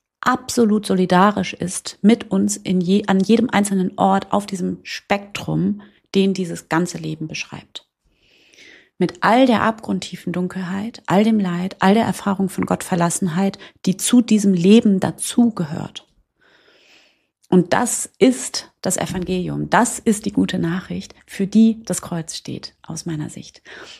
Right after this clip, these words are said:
Dass in den Momenten deiner größten Verzweiflung oder Schwäche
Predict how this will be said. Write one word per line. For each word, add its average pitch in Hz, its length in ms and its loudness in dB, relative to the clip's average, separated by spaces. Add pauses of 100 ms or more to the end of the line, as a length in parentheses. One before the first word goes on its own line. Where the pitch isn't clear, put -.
Dass - 340 -4 (120)
in 185 180 4
den 240 220 10
Momenten 190 600 2
deiner 160 300 -2
größten 190 680 2
Verzweiflung 185 960 -6 (1200)
oder 156 300 -2 (260)
Schwäche 226 540 0